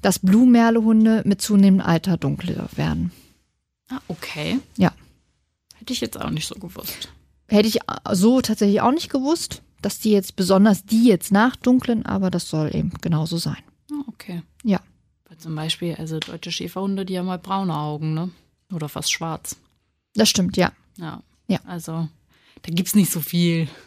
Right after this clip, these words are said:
Speaker 2: bunte Möglichkeiten.
Speaker 1: Ja, zumindest, die meinen ja nicht das Auge, die meinen ja
Speaker 2: Ja.
Speaker 1: darum, ne?
Speaker 2: Ja,
Speaker 1: Also
Speaker 2: genau.
Speaker 1: dieses ganze,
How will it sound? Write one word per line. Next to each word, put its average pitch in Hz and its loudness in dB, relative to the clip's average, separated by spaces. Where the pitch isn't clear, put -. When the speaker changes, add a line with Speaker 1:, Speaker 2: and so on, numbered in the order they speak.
Speaker 2:
bunte 226 6
Möglichkeiten. 190 0
Speaker 1:
Ja, 214 4
zumindest, 208 6
die 196 4
meinen 190 4
ja 190 4
nicht 185 0
das 180 -2
Auge, 208 2
die 190 0
meinen 170 2
ja 170 2
Speaker 2:
Ja. 165 -4
Speaker 1:
darum, 165 4
ne? 165 4
Speaker 2:
Ja, 160 -2
Speaker 1:
Also 160 0
Speaker 2:
genau. 160 0
Speaker 1:
dieses 160 -4
ganze, 165 2